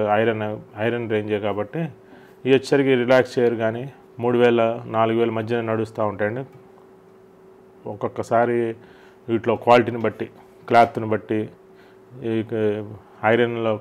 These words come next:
కు-, మందాన్ని బట్టి రేటు ఉండిద్దండి. ఇది కూడా అంతేనండి. ఇది కూడా ఐరన్ మందాన్ని బట్టి, కుషన్ని బట్టి ఉండిద్దండి. ఏడు వేల నుంచి ఎనిమిది వేల మధ్య ఈ ఐటమ్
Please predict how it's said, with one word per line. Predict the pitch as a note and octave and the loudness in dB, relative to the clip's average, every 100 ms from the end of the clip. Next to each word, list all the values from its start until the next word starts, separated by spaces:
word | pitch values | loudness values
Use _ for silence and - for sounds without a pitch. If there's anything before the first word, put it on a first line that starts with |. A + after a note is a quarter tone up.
| - | -8
కు-, | A#2+ A#2+ - - - - - - - - - - | -18 -18 -20 -20 -20 -20 -20 -20 -20 -20 -18 -6
మందాన్ని | A2 A#2 A#2 A2+ | -2 2 2 2
బట్టి | G#2+ C3+ | 0 2
రేటు | B2+ A2+ G#2+ | 2 0 -2
ఉండిద్దండి. | G2 - G2 A2 D3 - - - - - - - | -8 -10 -10 -8 -10 -14 -20 -20 -20 -20 -10 -2
ఇది | C3+ C#3+ | 2 4
కూడా | D3 C3 | 4 4
అంతేనండి. | G#2+ G#2+ G2 G#2 G#2+ - - - - - A#2+ | 2 -6 -6 -12 -18 -20 -20 -20 -20 -10 0
ఇది | B2+ | 4
కూడా | C3 A#2+ | 6 6
ఐరన్ | B2 B2 B2 A#2 | 4 -2 -4 -4
మందాన్ని | A#2 A#2 A#2 A2+ | -2 -4 -2 -4
బట్టి, | A2 A#2 | -4 -6
కుషన్ని | A2 - A#2 A2+ | -8 -8 -8 -6
బట్టి | A2 A2 D#3+ B2 - - - - A2+ | -6 -6 -6 -8 -14 -20 -20 -12 -8
ఉండిద్దండి. | G#2+ G#2+ A2+ A#2 | -6 -6 -4 -2
ఏడు | A2+ A2+ | 0 0
వేల | A#2 A2+ | -2 -4
నుంచి | A#2+ | -6
ఎనిమిది | A#2+ A2 A2 | -6 -2 -2
వేల | A2 G#2+ | -2 -6
మధ్య | G#2 C3 C#3+ - - - - - | -6 -8 -8 -16 -20 -20 -20 -6
ఈ | A2+ A2 | 0 0
ఐటమ్ | A2 | 0